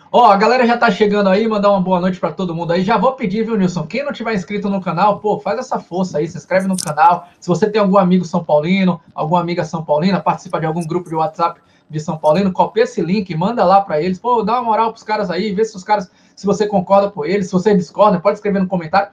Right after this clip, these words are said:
Aliás, o programa, a gente se, quando, quando faz o Bora São Paulo nessa modalidade de, de, de live, né, é justamente porque a gente gosta bastante de, de interagir com vocês. Então, podem escrevendo bastante aí nos comentários, que a gente vai dar voz.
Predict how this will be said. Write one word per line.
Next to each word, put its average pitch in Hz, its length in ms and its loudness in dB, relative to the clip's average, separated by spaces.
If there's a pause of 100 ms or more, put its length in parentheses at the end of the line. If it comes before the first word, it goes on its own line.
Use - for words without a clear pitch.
(140)
Aliás, 196 260 0
o 233 40 -2
programa, 202 320 2
a 185 60 6
gente 226 100 -2
se, 190 140 -18
quando, 185 540 -4
quando 175 220 -6
faz 175 200 -4
o 170 80 -6
Bora 170 180 -2
São 160 160 -12
Paulo 160 220 -6
nessa 160 180 -12
modalidade 156 640 -2 (240)
de, 156 380 -2
de, 160 520 -2
de 160 220 -4
live, 190 400 2
né, 214 160 -2 (180)
é - 80 -8
justamente 190 480 0
porque 190 220 -4
a 185 40 0
gente 180 200 0
gosta 175 240 -2
bastante 170 580 -4 (240)
de, 165 280 -2
de 160 100 0
interagir 180 560 4
com 180 100 -4
vocês. 175 460 -4
Então, 170 220 -6
podem - 280 -2
escrevendo 196 380 -4
bastante 190 500 0
aí 180 60 -2
nos 180 140 -4
comentários, 165 560 -4 (280)
que - 60 -4
a 156 80 0
gente 175 220 -4
vai 180 160 2
dar 185 160 4
voz. 151 360 -2